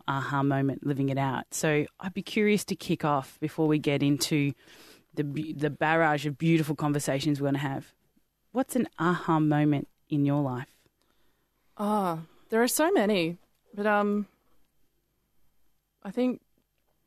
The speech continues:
Speaker 2: one of the most recent ones has been, um,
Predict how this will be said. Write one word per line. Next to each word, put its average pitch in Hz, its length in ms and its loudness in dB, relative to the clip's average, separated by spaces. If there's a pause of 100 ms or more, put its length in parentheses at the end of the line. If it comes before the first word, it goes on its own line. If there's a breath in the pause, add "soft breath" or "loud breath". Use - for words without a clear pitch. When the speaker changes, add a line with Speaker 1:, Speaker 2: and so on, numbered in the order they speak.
(160)
Speaker 2:
one 208 180 0
of 220 80 4
the 214 60 2
most 196 320 0
recent 175 340 -2
ones 175 560 -4 (200)
has 185 140 -10
been, 175 220 -4
um, 165 440 -2